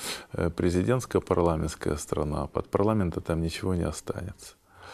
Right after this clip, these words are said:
Это будет президентская, жёсткая, авторитарная страна. Он проведёт большую приватизацию. В Украину зайдут иностранные компании, международные компании. Сельхозземлю,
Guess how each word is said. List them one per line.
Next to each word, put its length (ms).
Это 160
будет 280
президентская, 880
жёсткая, 540
авторитарная 680
страна. 480
Он 220
проведёт 480
большую 340
приватизацию. 920
В 40
Украину 500
зайдут 720
иностранные 680
компании, 680
международные 800
компании. 580
Сельхозземлю, 1080